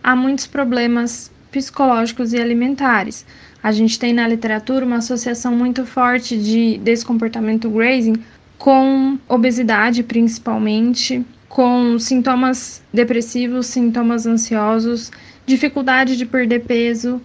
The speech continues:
e outros tipos de transtornos alimentares também, como a compulsão alimentar. A prevenção desse comportamento, ou seja, a regulação emocional, principalmente voltada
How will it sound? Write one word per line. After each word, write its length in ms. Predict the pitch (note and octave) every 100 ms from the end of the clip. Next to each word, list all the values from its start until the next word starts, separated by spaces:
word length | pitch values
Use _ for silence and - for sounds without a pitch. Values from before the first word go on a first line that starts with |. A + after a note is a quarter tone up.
| -
e 460 | - B3+ B3 B3 B3+
outros 360 | C#4 D4 C#4 C4
tipos 260 | C4 B3
de 80 | A3+
transtornos 500 | B3 B3 A#3 A3+ A3+
alimentares 560 | A3+ A3+ A#3 A#3 A3 A3+
também, 420 | A#3+ A3+ B3 A#3+
como 220 | A3+ G#3+
a 40 | G#3+
compulsão 580 | G#3+ A3 A#3 A3+ A#3
alimentar. 640 | A3 A3 A3+ A3+ A#3 G#3 A3 - _ _ _
A 120 | A#3+
prevenção 920 | A#3 C4 C4+ C#4 C4+ - D4 C#4+ E4
desse 220 | C#4+ B3 -
comportamento, 840 | A3+ A3+ A3 A3 G#3+ A#3+ B3+ B3
ou 80 | A#3
seja, 300 | A#3+ G#3+ G#3+
a 20 |
regulação 560 | A3+ A3+ A3+ A3+ C4
emocional, 600 | C4+ C#4 B3+ C4 A#3 G#3 G#3+
principalmente 640 | B3+ C4+ - C4+ B3+ A#3+
voltada 480 | A#3+ A3+ A#3+ A#3+ B3+